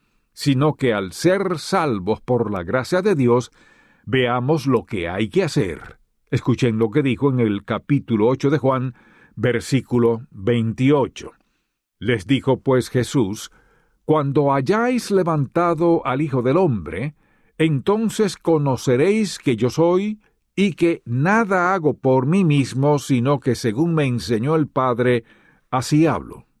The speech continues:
Porque el que me envió conmigo está, no me ha dejado solo el Padre, porque yo hago siempre lo que le agrada".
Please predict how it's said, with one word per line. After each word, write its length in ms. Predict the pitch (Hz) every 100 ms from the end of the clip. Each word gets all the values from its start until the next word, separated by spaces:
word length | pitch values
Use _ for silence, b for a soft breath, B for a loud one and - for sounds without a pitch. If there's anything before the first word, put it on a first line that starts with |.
| _
Porque 340 | - 151 131 160
el 140 | 143
que 140 | - 139
me 100 | 143
envió 440 | 131 160 214 214
conmigo 600 | - 139 117 117 117 156
está, 400 | - 131 113 120 b b b b b
no 340 | 117 135 190
me 260 | 196 185 165
ha 160 | 151 143
dejado 400 | 117 127 123 110
solo 320 | 123 113 113
el 100 | 101
Padre, 460 | 165 151 156 160
porque 580 | 151 135 117 - 120 107
yo 340 | 98 160 151 139
hago 360 | 139 135 127
siempre 640 | - 139 127 98 120 113 107
lo 260 | 104 95
que 320 | - 101 95
le 140 | 90 110
agrada". 560 | 104 151 120 71 65